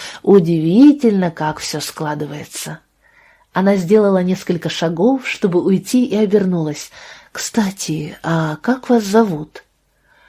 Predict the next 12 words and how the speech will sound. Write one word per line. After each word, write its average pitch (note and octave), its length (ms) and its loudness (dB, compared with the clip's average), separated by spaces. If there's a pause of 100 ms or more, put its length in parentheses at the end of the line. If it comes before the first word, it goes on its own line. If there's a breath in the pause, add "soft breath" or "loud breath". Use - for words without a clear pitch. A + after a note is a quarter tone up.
(220 soft breath)
Абра A#3+ 460 2
чуть B3+ 300 -2
не B3+ 60 0
сказала A3 640 0
«Лина A3+ 420 0
Скотт». - 540 -6 (540 soft breath)
Потом G3 300 0
вспомнила G3 520 0
записку, E3+ 640 -2
которую F3 400 -2
оставила E3 460 -2
Франклину. D#3 720 -6